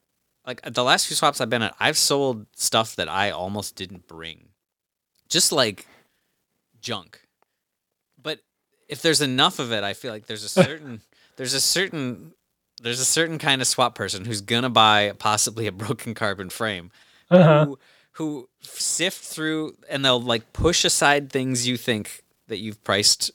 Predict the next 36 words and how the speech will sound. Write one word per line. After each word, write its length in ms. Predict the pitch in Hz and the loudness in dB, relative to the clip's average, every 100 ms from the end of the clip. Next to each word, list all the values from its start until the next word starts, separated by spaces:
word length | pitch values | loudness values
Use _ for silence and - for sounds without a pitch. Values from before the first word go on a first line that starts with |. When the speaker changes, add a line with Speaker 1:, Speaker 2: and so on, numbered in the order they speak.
| - | -6
Speaker 1:
really 280 | 107 104 104 | 0 2 2
well, 360 | 92 92 98 113 | 2 2 2 0
you 140 | 113 | 2
know? 320 | 113 110 113 160 | 2 2 -2 -6
Like, 200 | 107 - | -8 4
Speaker 2:
Uh-huh. 260 | 156 156 160 | 8 8 4
Speaker 1:
you 100 | 156 | -4
have 100 | 190 | -2
a 80 | 160 | -2
brand 420 | 120 123 120 135 127 | -2 -6 -4 -6 -8
new 320 | 127 123 117 | -8 -6 -8
Dior 320 | 107 113 117 | -4 -2 -2
derailleur 440 | 110 92 101 107 104 | -2 -2 -2 -2 -2
and 80 | |
you're 120 | 104 98 | -2 -6
like, 160 | - | -6
"Twenty 260 | - 113 107 | -6 -4 -2
bucks, 260 | 92 - | -2 -2
I 80 | 87 | -4
need 200 | 90 98 | -2 -2
it 80 | 92 | 0
gone." 260 | 95 90 - - - | -2 -2 -4 -12 -8
They'll 80 | 151 | -6
throw 380 | - 113 135 | -2 2 4
that 160 | 147 143 | 6 6
aside 520 | 127 - 117 110 92 | 4 4 4 4 2
and 100 | 98 | -2
they're 120 | 107 107 | -2 0
like, 220 | 95 - _ | -2 -4 _
"This 220 | 113 107 | -6 -6
brake 500 | 110 123 143 131 - | -4 2 2 2 -2
that's 180 | 92 - | -10 -4
missing 240 | 107 - 95 | -2 0 -2
the 60 | |
barrel 360 | 87 110 135 107 | 0 2 2 2
adjuster, 640 | 92 90 82 - 78 71 | 0 -2 -2 -4 -6 -10